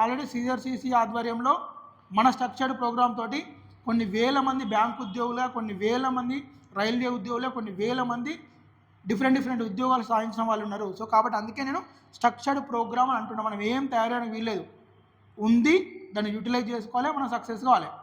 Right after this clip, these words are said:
మేము ఇక్కడ, మీరు ఎక్కడికి వచ్చి ఏం ఇబ్బంది పడాల్సిన అవసరం లేదు, అంత రెడీమేడ్ డేటా. So కాబట్టి మీరు పదివేలు ఒక ఇన్‌స్టిట్యూట్లో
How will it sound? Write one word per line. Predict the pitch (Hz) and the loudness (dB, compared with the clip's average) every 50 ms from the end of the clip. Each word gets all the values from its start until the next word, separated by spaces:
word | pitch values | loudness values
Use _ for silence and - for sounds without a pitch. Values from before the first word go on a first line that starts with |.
| - - - - | -20 -20 -16 -10
మేము | - 208 220 | -6 -6 -4
ఇక్కడ, | 202 214 208 226 226 202 214 | -2 -2 -2 -2 -2 -2 -2
మీరు | 233 226 214 | -2 -2 -2
ఎక్కడికి | 214 - 254 226 226 214 220 | -2 -4 -6 -6 -4 -4 -4
వచ్చి | 208 208 - 294 240 240 | -4 -2 -2 0 0 2
ఏం | 247 247 214 | 2 2 0
ఇబ్బంది | 180 233 240 240 226 | 0 0 0 0 0
పడాల్సిన | 233 240 240 220 | 0 0 0 -2
అవసరం | 208 214 226 208 202 | -4 -4 -6 -6 -4
లేదు, | 226 285 349 - - - - _ - 208 | -6 -6 -8 -10 -16 -20 -14 _ -4 -2
అంత | 226 214 262 240 214 | 0 2 4 2 2
రెడీమేడ్ | 214 214 247 269 254 247 254 254 220 - | 2 -2 -2 -2 -2 -2 -2 0 2 2
డేటా. | 190 196 - - - - - - - - - - | 2 2 0 -6 -10 -12 -18 -20 -20 -16 -10 -8
So | 226 214 240 | -2 4 6
కాబట్టి | 226 226 220 247 - - 311 349 359 - - - - - - - _ - | 6 6 6 2 -2 -4 -6 -6 -6 -10 -18 -20 -20 -20 -20 -12 _ -2
మీరు | 226 254 254 254 247 247 - - - - _ _ _ _ _ _ _ _ - - - _ _ - - - - | 0 2 2 0 -2 -4 -8 -14 -20 -20 _ _ _ _ _ _ _ _ -20 -20 -20 _ _ -16 0 4 6
పదివేలు | 202 208 247 254 269 277 285 294 285 277 262 | 6 6 4 2 0 0 0 0 -2 -4 -4
ఒక | - 254 240 | -6 -6 -6
ఇన్‌స్టిట్యూట్లో | 233 - - 277 269 254 | -6 -4 -4 -2 0 0